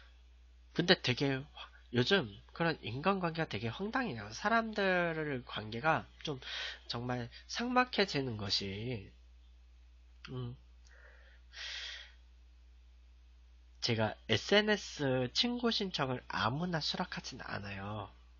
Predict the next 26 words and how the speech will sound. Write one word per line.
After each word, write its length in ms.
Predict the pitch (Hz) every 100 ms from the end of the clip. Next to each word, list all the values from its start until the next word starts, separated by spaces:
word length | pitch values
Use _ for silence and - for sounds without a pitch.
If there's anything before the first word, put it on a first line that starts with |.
| -
그러다 240 | - 131 120
보니까 400 | 104 - 143 127 - - - - -
되게 180 | 151 160
보류 420 | - 143 170 233
중인 280 | 254 240 220
사람들이 380 | 214 202 202 -
꽤 100 | 262
있는데 420 | 208 139 160 175 -
어떤 360 | - 143 190 190 - - - -
이쁘장한 1080 | - - 214 - 220 214 208 190 208 202 175
여자 260 | 117 147 143
사람 340 | 156 147 139
한 140 | 156
사람이 460 | 165 160 151 143 -
딱 400 | 143 143 143 143 -
그 260 | 104 101 -
프로필 280 | - - 202
사진이 340 | 180 - 131
있는데 500 | 104 92 - 139 131 - - - -
되게 200 | 120 123
단아해. 760 | - - 98 107 98 95 101 90 - - - - - - - - -
근데 260 | 127 123
그 160 | - 117
사람의 280 | 147 139 151
타임라인을 500 | 240 247 240 208 165
보니까 520 | - 101 92 - 151